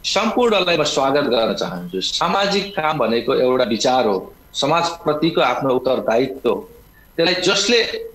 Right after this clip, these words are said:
बुझ्ने गरेको छ, ऊ समाजबाट कहिल्यै पनि टाढा हुने छैन। समाजलाई अँगालेर, समाजका पीडाहरूलाई आफ्नो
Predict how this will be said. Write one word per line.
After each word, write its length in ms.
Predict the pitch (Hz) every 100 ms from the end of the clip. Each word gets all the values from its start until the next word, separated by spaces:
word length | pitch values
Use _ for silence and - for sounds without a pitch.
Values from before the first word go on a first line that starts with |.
| 127
बुझ्ने 400 | 113 156 151 202
गरेको 300 | 175 170 165
छ, 120 | -
ऊ 280 | 165 151 151
समाजबाट 680 | 147 147 143 139 131 135 139
कहिल्यै 280 | 147 156
पनि 200 | 151 143
टाढा 340 | 123 113 110 110
हुने 200 | 104 101
छैन। 280 | 95 95 101
समाजलाई 440 | 120 120 113 113
अँगालेर, 1200 | - - - - - 160 185 180 180 175 170 175 -
समाजका 580 | - 147 175 170 - 143
पीडाहरूलाई 760 | 147 147 151 127 135 131 131
आफ्नो 320 | 127 127 131